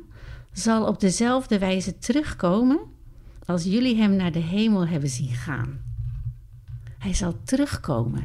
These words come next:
Dat is die dubbele belofte van hemelvaart.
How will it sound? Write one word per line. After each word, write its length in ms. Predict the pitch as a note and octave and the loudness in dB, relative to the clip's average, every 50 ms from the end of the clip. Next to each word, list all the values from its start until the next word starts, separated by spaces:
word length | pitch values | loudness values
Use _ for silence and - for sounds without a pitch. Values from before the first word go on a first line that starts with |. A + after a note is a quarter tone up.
| - | -4
Dat 180 | - - - - | -4 -4 -2 -2
is 140 | G3+ - - | 0 0 2
die 240 | - - D3 D#3 D#3+ | 2 2 0 0 -2
dubbele 440 | - D4+ D#4+ D#4 D4+ C4 A#3+ G#3+ | -2 -2 0 2 2 2 2 0
belofte 520 | E3 F3 E3+ F3+ G#3 C4 C4 - - E3 F3 | 0 0 0 0 0 0 6 10 10 10 10
van 240 | - - F3 E3+ D3+ | 8 2 -2 -2 -2
hemelvaart. 880 | D#3+ F3+ F3 E3+ D#3+ C3+ B2+ B2 B2+ D3 C#3 C3 B2+ B2 B2 - - | -2 -2 -2 -2 -2 -2 -2 -2 -2 -4 -4 -4 -6 -8 -8 -10 -12